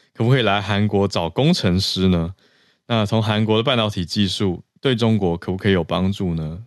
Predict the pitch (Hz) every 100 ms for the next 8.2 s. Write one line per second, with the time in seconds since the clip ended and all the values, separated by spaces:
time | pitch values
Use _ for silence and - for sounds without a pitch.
0 | _ - - 120 139 117 92 92 95 -
1 | _ _ _ _ 117 123 117 95 - _
2 | - 110 90 117 120 117 117 117 98 101
3 | 110 104 98 92 107 107 - 82 92 -
4 | 98 95 - 65 117 - 92 98 139 123
5 | 107 92 95 98 - 98 98 135 110 85
6 | 90 - - - _ _ - 85 - 139
7 | 123 113 101 104 92 98 101 82 - -
8 | 71